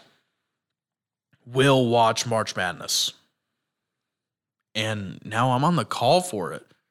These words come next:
I don't, and it's Division three, yeah. But I, I,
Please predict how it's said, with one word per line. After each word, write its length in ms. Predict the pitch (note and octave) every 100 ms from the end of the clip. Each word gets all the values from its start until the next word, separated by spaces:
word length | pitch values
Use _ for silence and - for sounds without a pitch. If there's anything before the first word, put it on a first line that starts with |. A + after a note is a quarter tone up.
| _ _ _ _ _ _ _ _ -
I 80 | E3+
don't, 320 | G3+ - -
and 320 | D#3 C#3 D3+
it's 200 | C3+ -
Division 340 | D3 D3+ D3+ B2+
three, 240 | F3+ F3
yeah. 460 | G#2+ D3 G3+ C#3 G#2+ - _ _ _ _ _ _ -
But 320 | C3+ B2 - -
I, 120 | A2+ - _ _ _ _ _ _ _ _ _ _ _ _ _ _ _ _ _ -
I, 180 | C#3